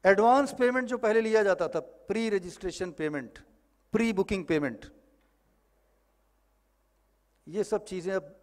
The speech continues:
गुजरे जमाने की बातें हो गई रेरा आने के बाद से, अब ये सब नहीं हो पाएगा। पहली बात कि रेरा में रजिस्ट्रेशन से पहले किसी प्रकार का विज्ञापन नहीं छप सकता, किसी प्रकार का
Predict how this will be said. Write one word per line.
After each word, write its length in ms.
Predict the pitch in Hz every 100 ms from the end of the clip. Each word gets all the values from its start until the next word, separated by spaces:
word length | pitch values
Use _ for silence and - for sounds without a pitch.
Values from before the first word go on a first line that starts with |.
| _ _ _ _
गुजरे 380 | 139 160 165 190
जमाने 320 | 170 160 160
की 100 | 151
बातें 240 | 147 143 147
हो 100 | 135
गई 120 | 139
रेरा 260 | 139 135 139
आने 140 | 131
के 80 | 123
बाद 180 | 123 113
से, 200 | - 117 - _ _ _ _ _ _ _ -
अब 120 | 156
ये 120 | 147
सब 200 | 147 156
नहीं 160 | 139 139
हो 80 | 127
पाएगा। 420 | 127 - - - - _ _ _ _ _ _ _ _ _ _ _ _ _ _ _ _ _ _
पहली 280 | 165 196 233
बात 400 | 208 101 - - - _ - _
कि 80 | 196
रेरा 440 | - 170 190 233 233
में 140 | 233
रजिस्ट्रेशन 800 | 214 180 185 - 196 196 220 233
से 160 | 220 202
पहले 380 | 202 196 214 131 - - _ _ _ _
किसी 280 | 214 202 240
प्रकार 380 | 220 202 208 220
का 100 | 208
विज्ञापन 480 | 180 156 180 180 214
नहीं 180 | 185 202
छप 200 | 214 214
सकता, 360 | 208 - 226 269 - - - _ _ _ _ _ _ _ -
किसी 240 | 214 247
प्रकार 340 | 226 214 220
का 100 | 220